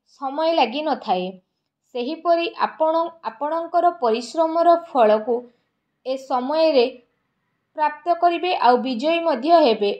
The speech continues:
ଅବିବାହିତ ଆଉ ସିଙ୍ଗଲ ଲୋକଙ୍କୁ ଏ ବର୍ଷ ଯଦି କହିବା, ଭଲ ଜୀବନସାଥୀଟିଏ ପ୍ରାପ୍ତ ହୋଇଯିବ। ଯେଉଁମାନଙ୍କର ବୈବାହିକ ଜୀବନ ଅଶାନ୍ତିପୂର୍ଣ୍ଣ ରହିଥିଲା, ତ ସେମାନଙ୍କୁ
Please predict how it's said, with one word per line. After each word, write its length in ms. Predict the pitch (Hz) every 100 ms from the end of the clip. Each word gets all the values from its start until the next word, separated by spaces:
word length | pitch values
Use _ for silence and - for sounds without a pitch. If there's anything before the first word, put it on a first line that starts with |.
| -
ଅବିବାହିତ 720 | 254 311 330 349 349 339 349 -
ଆଉ 180 | 240
ସିଙ୍ଗଲ 540 | 247 - 320 320 349 330
ଲୋକଙ୍କୁ 560 | 262 262 320 320 320 339 - 208
ଏ 180 | 269
ବର୍ଷ 360 | 285 339 339 349
ଯଦି 260 | 339 302 330
କହିବା, 400 | 302 254 220 247 - _ _ _
ଭଲ 300 | 233 311 339
ଜୀବନସାଥୀଟିଏ 1000 | 247 247 262 311 320 349 339 330 330 349
ପ୍ରାପ୍ତ 460 | 349 277 - 330 320
ହୋଇଯିବ। 520 | 277 269 240 185 190 190 _ _ _
ଯେଉଁମାନଙ୍କର 800 | 214 254 294 349 339 339 349 349
ବୈବାହିକ 760 | 247 220 220 254 302 330 349 302
ଜୀବନ 540 | 233 214 285 302 302 -
ଅଶାନ୍ତିପୂର୍ଣ୍ଣ 880 | 226 233 330 330 339 339 339 339 349
ରହିଥିଲା, 580 | 254 226 277 320 247 220 - _ _ _
ତ 80 | 262
ସେମାନଙ୍କୁ 800 | 269 - 262 311 349 349 339